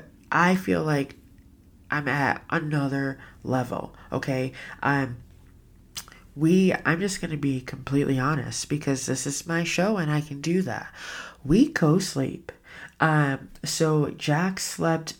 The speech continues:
in, like, a, we had a bassinet thing that went in our bed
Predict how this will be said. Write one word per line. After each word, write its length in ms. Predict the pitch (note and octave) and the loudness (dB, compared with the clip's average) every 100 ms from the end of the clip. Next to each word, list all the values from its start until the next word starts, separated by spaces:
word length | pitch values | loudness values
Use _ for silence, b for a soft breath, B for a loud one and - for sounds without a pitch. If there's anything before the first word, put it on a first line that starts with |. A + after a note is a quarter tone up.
| - | -4
in, 500 | D3+ C#3+ C#3+ - - | -2 0 0 -2 -8
like, 300 | - D3 C#3 | -2 -2 0
a, 420 | A#2+ A#2+ A#2+ - - _ _ - | -2 -2 -4 -6 -8 _ _ -6
we 180 | D3 D3 | 0 0
had 480 | C#3+ D3+ D3+ D3 D3+ B B B | 2 4 4 0 -6 B B B
a 80 | - | -6
bassinet 640 | - C3+ C3+ C3+ C#3+ - | 0 0 -2 -2 0 0
thing 280 | - D#3 D3 | -2 -4 -2
that 240 | C#3 - | -4 -2
went 220 | B2 - E2 | 0 0 -2
in 80 | |
our 160 | C3+ C3 | -4 -4
bed 440 | C3 F#3+ F#3 F3+ | -2 2 2 0